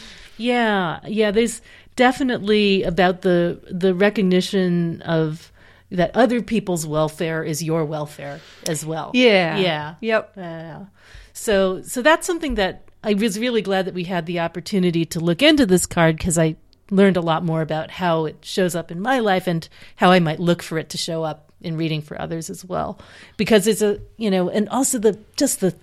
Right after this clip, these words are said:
Speaker 1: Three of Wands and Rider-Waite-Smith, there's, like, a trust in the way that he's looking away. He's, like, comfortable leaving his back to you because, you know, it's okay,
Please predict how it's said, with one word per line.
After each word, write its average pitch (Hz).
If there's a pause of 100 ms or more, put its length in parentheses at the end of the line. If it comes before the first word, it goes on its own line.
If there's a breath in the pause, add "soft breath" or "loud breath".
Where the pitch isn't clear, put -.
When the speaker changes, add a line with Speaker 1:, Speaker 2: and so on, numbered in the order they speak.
(120)
Speaker 1:
Three 233
of 185
Wands 196
and 170
Rider-Waite-Smith, 190 (840 loud breath)
there's, 208 (140)
like, 247
a 226
trust 240
in 208
the 202
way 190
that 190
he's 190
looking 202
away. 180
He's, 196
like, 175
comfortable 175 (100)
leaving 190
his 156
back 156
to -
you 147 (880 loud breath)
because, 160 (160)
you 180
know, 156 (240)
it's 190
okay, 175